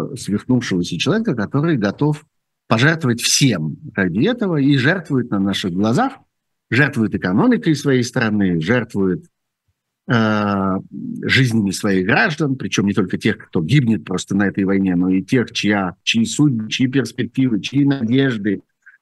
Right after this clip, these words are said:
чьи какие-то жизненные планы абсолютно разрушаются, превращаются в пыль, э, жертвует положением страны в мире, превращает страну в изгоя,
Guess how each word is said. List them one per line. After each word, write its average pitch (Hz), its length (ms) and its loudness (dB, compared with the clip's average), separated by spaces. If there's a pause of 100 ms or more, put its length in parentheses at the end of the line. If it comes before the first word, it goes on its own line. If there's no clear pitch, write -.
(240)
чьи 151 580 4
какие-то 131 480 0
жизненные 127 1000 2 (200)
планы 120 640 0 (540)
абсолютно 151 540 0
разрушаются, 117 680 0
превращаются 117 760 0
в - 120 -14
пыль, 220 400 2 (520)
э, 131 500 2 (180)
жертвует 147 500 2
положением 120 560 2
страны 107 720 0
в 80 180 -10
мире, 180 540 2 (440)
превращает 135 600 2
страну 107 420 -2
в 87 140 -6
изгоя, 120 640 0